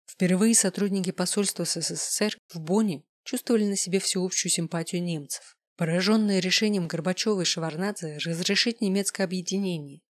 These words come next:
воплотив таким образом в жизнь многолетнюю мечту немцев. Марина довольно быстро дозвонилась сотруднику местной резиденции К Г Б и условилась о встрече,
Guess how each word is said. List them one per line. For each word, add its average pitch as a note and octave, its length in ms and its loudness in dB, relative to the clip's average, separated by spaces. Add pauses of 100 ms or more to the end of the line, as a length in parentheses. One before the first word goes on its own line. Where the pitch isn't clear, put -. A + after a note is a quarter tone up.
(300)
воплотив F3 600 0
таким F3+ 420 -2
образом E3 460 -2
в D3 40 -8
жизнь F#3+ 300 -2
многолетнюю E3 680 0
мечту F3 340 -2
немцев. D3+ 540 -8 (840)
Марина F3 460 4
довольно G3+ 380 2
быстро F#3 380 -2
дозвонилась E3+ 540 0
сотруднику F3 540 -2
местной E3+ 340 -2
резиденции D#3+ 600 -4
К - 120 -10
Г E3 140 -8
Б F3+ 240 -2 (200)
и - 40 -2
условилась F#3+ 720 2
о G#3 60 -2
встрече, - 580 -4